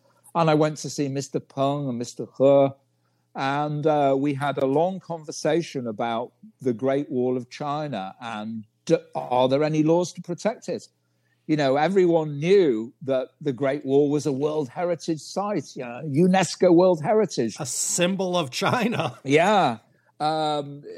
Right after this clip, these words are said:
Speaker 1: mentioned in the national anthem. I mean, uh, it must be protected well, huh? There was not a single law or regulation to protect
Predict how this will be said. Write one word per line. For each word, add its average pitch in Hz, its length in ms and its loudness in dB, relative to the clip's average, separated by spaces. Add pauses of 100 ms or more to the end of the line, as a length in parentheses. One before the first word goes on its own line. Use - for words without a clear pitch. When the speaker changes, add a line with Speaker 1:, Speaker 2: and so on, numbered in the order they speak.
(100)
Speaker 1:
mentioned 185 600 -4
in 185 140 0
the 185 60 -2
national 180 460 -6
anthem. 170 520 -8
I 131 40 -14
mean, 135 560 -8 (400)
uh, 135 440 2
it 170 160 0
must 180 280 0
be 202 120 2
protected 180 600 -4
well, 220 360 2
huh? 214 220 -2 (260)
There 151 80 0
was 170 200 -2
not 180 260 -2
a 160 60 -4
single 190 880 0
law 175 440 4
or 156 100 -2
regulation 156 720 -2
to - 120 -18
protect 147 460 -2